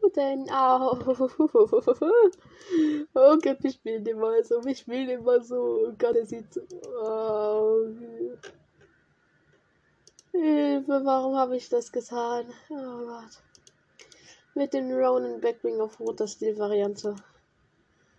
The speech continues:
Oh Gott. Hilfe, wie der aussieht.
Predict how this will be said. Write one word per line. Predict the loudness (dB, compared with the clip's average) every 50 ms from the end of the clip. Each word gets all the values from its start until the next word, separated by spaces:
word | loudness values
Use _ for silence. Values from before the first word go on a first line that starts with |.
| _ _ _ _ _ _ _ _ _ _ -2
Oh | 0 0 0 0 -2 -2
Gott. | -2 -2 -2 -2 -4 -6 -10 -12 -14 -12 -10 -10 -8 -8
Hilfe, | -6 -2 0 0 2 2 2 2 2 0 0 -2 -4 -8 -8
wie | -8
der | -8 -8 -6 -4 -2 -4
aussieht. | -4 -4 -8 -14 -16